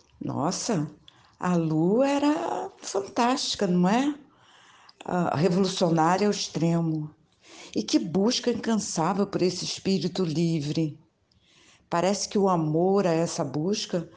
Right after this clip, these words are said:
foi o elo de ligação entre ela e todos os homens com quem se relacionou, não? Gostei muito dela.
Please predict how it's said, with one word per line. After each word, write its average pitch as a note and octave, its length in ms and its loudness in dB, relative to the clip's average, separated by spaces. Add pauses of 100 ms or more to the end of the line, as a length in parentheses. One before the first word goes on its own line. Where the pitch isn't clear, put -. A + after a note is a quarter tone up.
(280)
foi F#3+ 220 4
o F#3 80 8
elo F#3+ 200 4
de A#3 120 -2
ligação A3+ 520 0
entre A3 360 0
ela G#3+ 440 4
e G#3+ 180 4
todos G3+ 400 -2
os G#3 180 0
homens G3 320 -2
com G#3+ 160 -2
quem G3+ 180 0
se G#3+ 100 -2
relacionou, G#3+ 640 2
não? G#3 400 0 (1200)
Gostei A3+ 360 0
muito G#3 540 4
dela. D3+ 540 -2